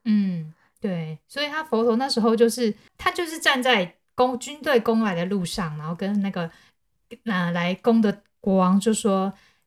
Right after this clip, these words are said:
请他不要攻打我们的这个释迦族。但是他第一次成功了，第二次成功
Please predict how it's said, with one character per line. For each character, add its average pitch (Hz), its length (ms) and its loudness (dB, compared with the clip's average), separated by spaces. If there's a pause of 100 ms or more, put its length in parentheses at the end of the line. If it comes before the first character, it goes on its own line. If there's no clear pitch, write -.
请 196 200 0
他 196 160 0
不 190 120 -4
要 180 120 -4
攻 180 240 -4
打 147 180 -12 (280)
我 185 80 -6
们 160 160 -2
的 151 100 -6
这 202 120 -6
个 220 340 -6
释 220 200 -4
迦 156 240 -6
族。 - 180 -20 (360)
但 196 180 -4
是 196 220 -6
他 262 160 0
第 294 160 -6
一 285 40 -10
次 277 100 -10
成 185 200 -4
功 180 140 -4
了， 170 100 -8
第 226 120 2
二 220 60 -4
次 220 120 -8
成 160 240 -10
功 214 160 -16